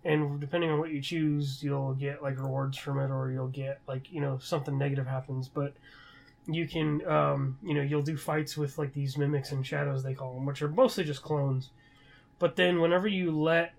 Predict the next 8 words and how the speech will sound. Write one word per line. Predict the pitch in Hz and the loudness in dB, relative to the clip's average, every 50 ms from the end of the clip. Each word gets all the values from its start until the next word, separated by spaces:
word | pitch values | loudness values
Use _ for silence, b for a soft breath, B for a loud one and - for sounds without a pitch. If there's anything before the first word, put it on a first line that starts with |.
| - - | -4 0
a | 156 151 143 143 139 | 2 4 4 2 2
certain | 139 - - 165 170 170 160 151 151 143 143 139 135 - - - - - - | 0 -2 -2 -2 -2 0 0 0 0 0 0 -2 -6 -10 -18 -20 -20 -18 -4
region | 175 160 156 156 151 170 180 170 | 2 4 4 4 4 2 0 0
of | 160 151 143 | 0 0 0
the | 147 | -2
earth | 147 147 143 151 170 190 185 - - - 208 165 | -4 -2 0 0 0 0 -2 -6 -10 -10 -8 -4
get, | 135 156 151 147 - - - | -2 -2 -2 -2 -4 -8 -6
like, | 151 143 139 135 135 - | -4 -2 -2 -2 -4 -8